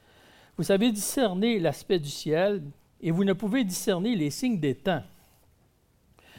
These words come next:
Une génération méchante et adultère demande un miracle. Il ne lui sera donné d'autre miracle que celui de Jonas. » Puis, il les quitta et s'en alla.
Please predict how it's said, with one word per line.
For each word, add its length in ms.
Une 120
génération 800
méchante 560
et 60
adultère 680
demande 420
un 60
miracle. 640
Il 180
ne 80
lui 180
sera 300
donné 300
d'autre 340
miracle 400
que 80
celui 280
de 120
Jonas. » 920
Puis, 380
il 140
les 120
quitta 380
et 40
s'en 220
alla. 240